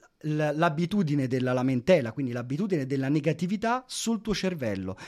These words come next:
perché la negatività ricabla il tuo cervello da un punto di vista proprio,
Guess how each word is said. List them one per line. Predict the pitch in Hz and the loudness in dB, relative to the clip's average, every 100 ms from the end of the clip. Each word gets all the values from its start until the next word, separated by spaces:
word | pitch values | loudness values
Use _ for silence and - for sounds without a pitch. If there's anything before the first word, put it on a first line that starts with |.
| - | 0
perché | 180 170 | 0 4
la | 185 196 233 | 6 8 8
negatività | 233 185 185 175 165 202 220 - - _ - | 6 6 4 0 0 0 0 -6 -20 _ -2
ricabla | 151 202 - 214 240 240 233 233 - | 2 4 6 6 6 2 0 0 -2
il | 165 160 | -4 -2
tuo | 165 | 0
cervello | 156 156 123 110 110 | 0 -2 -4 -2 0
da | 143 | 2
un | 170 | 2
punto | 202 220 | 4 2
di | 220 | 2
vista | 220 190 | 2 2
proprio, | 175 202 190 180 170 | 4 4 6 6 6